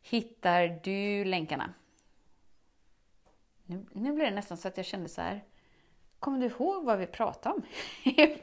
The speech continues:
början på podcastavsnittet?" Det är så roligt med vårt mentala sinne, för det är så här, den tar in information och så blir det stopp, och så bara den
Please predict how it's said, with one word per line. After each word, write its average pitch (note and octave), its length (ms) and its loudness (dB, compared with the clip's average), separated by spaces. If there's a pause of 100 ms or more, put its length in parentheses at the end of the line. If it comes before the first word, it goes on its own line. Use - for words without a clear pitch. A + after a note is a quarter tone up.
början A#3 520 4
på G3 260 0 (320)
podcastavsnittet?" F#3 1080 0 (320)
Det - 120 -6
är G3 40 0
så G3+ 160 2
roligt B3+ 280 2
med A3+ 160 4
vårt F#3+ 160 2
mentala F#3 420 4
sinne, F#3+ 340 0
för G3+ 80 -6
det G#3+ 60 0
är G#3 40 0
så G3+ 80 4
här, F3+ 200 4
den F#3 120 -2
tar F#3 200 0
in B3 180 2
information A#3 600 2
och A3+ 140 -4
så A3+ 80 -4
blir G#3+ 120 0
det G3 80 4
stopp, F#3+ 400 -4
och F3 160 -4
så F#3 100 -10
bara F3 240 2
den E3 140 -4